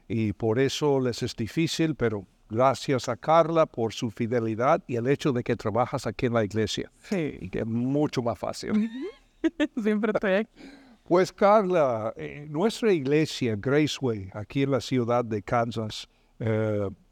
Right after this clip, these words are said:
Speaker 1: yo era el pastor principal en, en otra vida, hace siglos atrás, y durante los últimos siete años,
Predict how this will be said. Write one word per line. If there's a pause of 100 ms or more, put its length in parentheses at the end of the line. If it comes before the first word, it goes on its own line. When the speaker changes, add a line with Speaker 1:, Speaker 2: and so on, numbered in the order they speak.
(240)
Speaker 1:
yo
era
el
pastor
principal
en,
en
otra
vida,
hace
siglos
atrás, (580)
y
durante
los
últimos
siete
años,